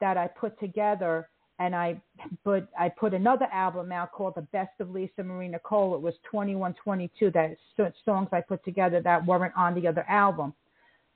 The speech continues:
And that was really good. That was like a, s-, a smaller one. And then the end of, t-, I still kept writing, writing, writing. And then in twenty,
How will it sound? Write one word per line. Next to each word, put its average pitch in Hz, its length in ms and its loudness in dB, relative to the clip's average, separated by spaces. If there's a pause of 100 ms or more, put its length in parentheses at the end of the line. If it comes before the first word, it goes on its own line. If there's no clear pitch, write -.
(180)
And 180 340 4 (200)
that 220 220 4 (100)
was 190 180 -12
really 175 340 -8
good. 160 180 -10
That 180 140 -6
was 185 200 -10
like 175 180 -8
a, 180 60 -14
s-, - 240 -20
a - 40 -20 (120)
smaller 202 400 -6
one. 135 340 -12 (480)
And 190 180 -2
then 196 340 0 (340)
the 202 180 -2
end 220 220 -2
of, 214 160 0
t-, 220 100 -10
I 175 140 -4 (120)
still 220 160 0
kept 220 280 -4
writing, 214 540 -4
writing, 190 440 -6
writing. 185 540 -8
And 180 120 -8
then 185 240 -8 (160)
in 180 300 -6 (320)
twenty, 214 540 0